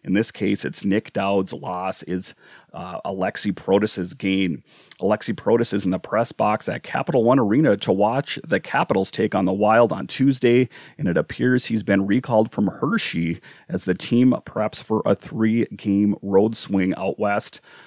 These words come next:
"The recall doesn't bode well for Nick Dowd, who will be out for a bit," says Peter Laviolette as he deals with a lower body injury he suffered in the opening minutes of Monday's win over the New York Islanders. And, you know, this isn't optimal,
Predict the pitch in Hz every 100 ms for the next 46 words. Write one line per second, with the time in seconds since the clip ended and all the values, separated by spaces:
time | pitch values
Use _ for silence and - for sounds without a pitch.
0 | _ - 87 107 - 98 98 101 98 90
1 | 92 104 95 95 110 - 92 92 117 -
2 | 98 110 110 113 98 104 - 110 120 -
3 | - - 117 110 92 92 135 156 - -
4 | - - _ - - 76 - 82 85 92
5 | 92 90 95 98 92 90 - 98 98 110
6 | 135 113 110 - - 117 120 107 113 -
7 | 98 110 104 - 85 - 104 110 104 98
8 | - 123 151 147 117 101 98 - - -
9 | - - - 104 104 98 101 101 101 98
10 | 101 92 98 - 95 98 98 92 90 90
11 | 98 95 92 - 95 101 92 85 73 -
12 | - _ _ _ - 123 117 120 117 143
13 | - 127 104 92 87 - 85 -